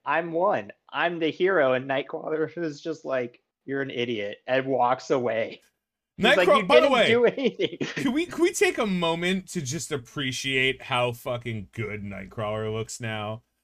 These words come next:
Speaker 2: Like,
Speaker 1: Yeah.
Speaker 2: Nightcrawler, like, he, they gave, like, it's the truth that make-, beards are makeup for men.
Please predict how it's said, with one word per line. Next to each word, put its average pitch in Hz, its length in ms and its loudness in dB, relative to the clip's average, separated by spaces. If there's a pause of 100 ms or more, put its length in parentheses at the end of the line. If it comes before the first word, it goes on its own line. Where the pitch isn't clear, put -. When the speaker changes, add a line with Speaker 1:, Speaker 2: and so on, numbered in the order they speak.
(180)
Speaker 2:
Like, 180 140 2
Speaker 1:
Yeah. 170 260 4
Speaker 2:
Nightcrawler, 254 600 2
like, 185 280 2
he, 185 240 -2
they 196 120 2
gave, 220 340 2 (380)
like, 196 200 0
it's 202 240 -2
the 196 140 -8
truth 190 380 -4
that 151 240 -4
make-, 147 400 -2
beards 170 360 -2
are 139 120 0
makeup 123 420 -4
for 107 180 -8
men. 104 440 -10